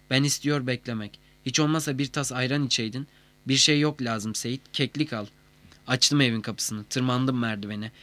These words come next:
Bizimkiler koyup gittiğim gibi. Gün yeni başlamış. Babam oturuyor sekide. Ismağın bulaşıkların başına çökmüş. Burgaç, duduş, çorbalarını içmişler. Ali yok. Kim bilir nereye gitti.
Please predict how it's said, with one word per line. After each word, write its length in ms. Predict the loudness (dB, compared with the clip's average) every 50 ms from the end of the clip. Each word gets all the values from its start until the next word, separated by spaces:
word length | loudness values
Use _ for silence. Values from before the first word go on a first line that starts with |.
| -20 -14 -6 -2
Bizimkiler 440 | 2 2 2 2 2 0 0 0
koyup 300 | 0 0 0 0 0 -2
gittiğim 420 | -6 -12 -10 _ -4 -2 -2 -2 -2
gibi. 240 | -4 -6 -10 -10 -12 -14 -20 -20 _ _ 0
Gün 140 | 4 4 6
yeni 280 | 6 4 4 2 0
başlamış. 460 | 0 -2 -2 -2 -4 -4 -6 -6 -8 -10 _ _ _ _ _ _ _ 2
Babam 300 | 4 6 6 6 4 4
oturuyor 380 | 2 0 0 0 0 2 2 0
sekide. 520 | 0 -2 -4 -4 -6 -8 -8 -8 -8 -10 _ _ _ _ _ -6
Ismağın 420 | -6 -4 0 2 2 4 4 4 2
bulaşıkların 560 | 2 2 2 0 0 0 0 0 0 0 0
başına 300 | 0 0 0 0 0 -2
çökmüş. 480 | -2 -4 -8 -8 _ -12 -12 -12 -12 -14 _ -20 _ _ _ -2
Burgaç, 520 | 0 2 2 2 2 0 0 0 -2 -4 -4
duduş, 380 | -2 -2 0 0 0 0 0 -2
çorbalarını 520 | 0 0 0 2 2 0 0 0 0 -2
içmişler. 560 | -2 -4 -4 -2 -2 -2 -2 -4 -8 -12 -14 -18 _ -20 _ _ _
Ali 240 | 2 4 6 6 6
yok. 180 | 6 4 2 -2 _
Kim 200 | -2 -2 0 2
bilir 140 | 2 0 0
nereye 320 | 0 0 0 -2 -2 -4 -4
gitti. 360 | -8 -10 _ -12 -12 -10